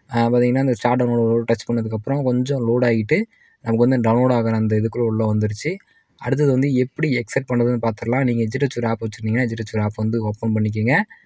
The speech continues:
நான் வந்து ஜிடெச்சூர் ஆப் தான் வச்சுருக்கேன். ஜிடெச்சூர் ஆப் வந்து open பண்ணதுக்கப்புறம் உள்ளே போயிட்டு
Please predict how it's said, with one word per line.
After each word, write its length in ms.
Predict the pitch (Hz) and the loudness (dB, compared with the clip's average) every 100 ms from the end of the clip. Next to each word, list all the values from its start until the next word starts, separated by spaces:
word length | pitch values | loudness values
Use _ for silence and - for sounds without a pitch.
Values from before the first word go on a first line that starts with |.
| _ _ _ _ - | _ _ _ _ -6
நான் 100 | 117 | -2
வந்து 180 | 117 | -2
ஜிடெச்சூர் 340 | 117 120 113 110 | -2 -2 0 0
ஆப் 140 | 107 | 2
தான் 120 | 117 | 2
வச்சுருக்கேன். 480 | 110 107 117 107 151 196 - _ _ | 0 0 -2 0 -2 -2 -10 _ _
ஜிடெச்சூர் 340 | 135 135 131 | -6 -2 0
ஆப் 240 | 120 117 117 | 0 -2 0
வந்து 180 | 120 120 | 0 2
open 200 | 113 117 | 0 0
பண்ணதுக்கப்புறம் 400 | 117 113 120 117 | 0 0 0 2
உள்ளே 180 | 127 127 | 2 4
போயிட்டு 360 | 120 110 135 | 2 2 2